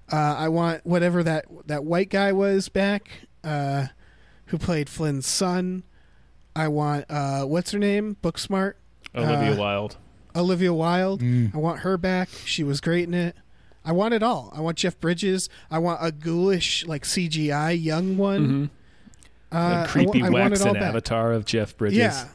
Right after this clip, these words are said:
Speaker 1: I wanna get this going. Someone get Tron three going.
Speaker 2: Yeah. Let's do it.
Speaker 3: Let's
Speaker 1: Don't
Speaker 3: do
Speaker 1: need
Speaker 3: it.
Speaker 1: Jared Leto in there.
Speaker 2: <laughs>
Speaker 3: I wouldn't.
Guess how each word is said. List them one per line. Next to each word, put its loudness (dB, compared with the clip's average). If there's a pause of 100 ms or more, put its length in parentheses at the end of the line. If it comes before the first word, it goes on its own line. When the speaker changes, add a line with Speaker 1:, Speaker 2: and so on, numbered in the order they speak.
(720)
Speaker 1:
I -8
wanna 0
get -4
this -2
going. -4
Someone -2
get -4
Tron -2
three -2
going. -8 (160)
Speaker 2:
Yeah. -2 (480)
Let's -20
do -2
it. -2 (720)
Speaker 3:
Let's 2
Speaker 1:
Don't 4
Speaker 3:
do 2
Speaker 1:
need 6
Speaker 3:
it. -4
Speaker 1:
Jared 0
Leto 0
in -8
there. -8
Speaker 2:
<laughs> -8
Speaker 3:
I -2
wouldn't. 2